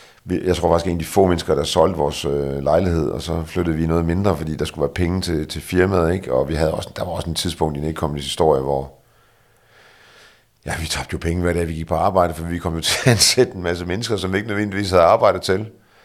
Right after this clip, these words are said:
Øhm, det viste sig at være en rigtig beslutning, men, men, øh,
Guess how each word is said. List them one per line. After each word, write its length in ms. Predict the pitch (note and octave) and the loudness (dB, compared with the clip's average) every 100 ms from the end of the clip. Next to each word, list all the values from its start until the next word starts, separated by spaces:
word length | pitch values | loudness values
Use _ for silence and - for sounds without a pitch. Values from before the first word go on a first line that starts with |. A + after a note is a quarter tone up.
| _ _ _ | _ _ _
Øhm, 640 | F2+ F#2 F2 E2+ E2 D#2+ D#2+ - _ _ _ _ _ _ _ _ _ _ | 4 6 6 2 -2 -4 -6 -12 _ _ _ _ _ _ _ _ _ _
det 80 | E2 | -6
viste 140 | F2+ | 4
sig 60 | A#2+ | 6
at 60 | |
være 100 | G#2+ | 8
en 80 | G2+ | 6
rigtig 200 | A2 A#2 | 2 0
beslutning, 400 | G#2+ B2+ C3+ F#2+ - _ - | -4 -4 -4 -10 -12 _ -12
men, 560 | G2 G2+ G2 F#2 F2 _ - - - _ _ | -2 0 2 -2 -4 _ -20 -20 -20 _ _
men, 260 | F2+ F2+ F2+ | -2 0 2
øh, 640 | E2+ E2 D#2+ D#2 C#2+ C#2 | 2 2 2 0 -2 -6